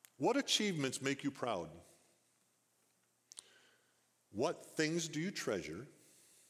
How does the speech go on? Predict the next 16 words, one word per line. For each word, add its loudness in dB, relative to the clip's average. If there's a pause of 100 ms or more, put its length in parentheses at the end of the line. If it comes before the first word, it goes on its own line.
(1300)
In -4
what -2
relationships 2
do -4
you 0
prize? -6 (1700)
I'll -4
give -4
you 2
them 0
again. -2 (160)
What 2
achievements -2
make 0
you -4
proud? -2